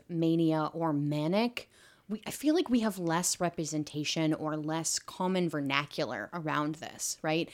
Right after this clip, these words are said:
For the more, I'm gonna argue, socially acceptable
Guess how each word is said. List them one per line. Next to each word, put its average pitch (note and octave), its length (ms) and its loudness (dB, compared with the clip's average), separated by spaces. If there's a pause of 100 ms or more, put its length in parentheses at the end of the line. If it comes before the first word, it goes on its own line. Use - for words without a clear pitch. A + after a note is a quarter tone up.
(220)
For G#3 300 4
the G#3 160 2
more, G#3+ 500 6 (880)
I'm G#3 120 -2
gonna D4 240 8
argue, F#3 720 2
socially F#3 580 0
acceptable D#3+ 840 -2